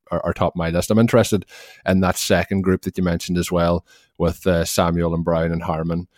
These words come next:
uh, to see how things shake out there. I think, like every year, there's gonna be obviously some values, particularly in Dynasty, where these players can go, you know,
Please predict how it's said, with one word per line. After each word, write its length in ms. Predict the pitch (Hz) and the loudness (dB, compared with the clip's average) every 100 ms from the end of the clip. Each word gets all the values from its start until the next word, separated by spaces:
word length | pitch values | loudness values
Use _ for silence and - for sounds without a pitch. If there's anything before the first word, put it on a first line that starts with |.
| _ - | _ -10
uh, 160 | 82 82 | -6 -4
to 80 | |
see 200 | 82 95 | -4 -4
how 160 | 85 85 | -4 -6
things 300 | 80 87 87 | -4 -6 -4
shake 320 | - 90 80 | -2 -2 -2
out 200 | 80 78 | -4 -4
there. 180 | - 80 | -4 -2
I 40 | 85 | 0
think, 260 | 117 - - - _ _ - - | 0 -2 -10 -20 _ _ -20 -12
like 340 | 104 107 117 123 | -2 2 2 2
every 260 | 95 92 | 2 2
year, 280 | 101 98 95 | 2 4 4
there's 160 | 92 90 | 2 0
gonna 180 | 95 90 | 0 0
be 100 | 90 | 0
obviously 300 | 82 - 87 | -2 -4 -4
some 220 | 90 82 | -4 -4
values, 440 | 82 82 87 87 | -2 -2 -2 -4
particularly 380 | - 87 - 87 | -6 -8 -6 -4
in 80 | 82 | -4
Dynasty, 500 | 80 78 82 - 87 | -4 -6 -8 -6 -4
where 280 | 90 82 78 90 | -2 -4 -6 -6
these 220 | 82 - | -6 -6
players 400 | 82 80 82 - | -6 -4 -4 -4
can 200 | 87 78 _ _ - | -6 -6 _ _ -10
go, 240 | - 85 82 | -4 -2 -2
you 120 | 85 | -2
know, 300 | 82 80 | -2 -2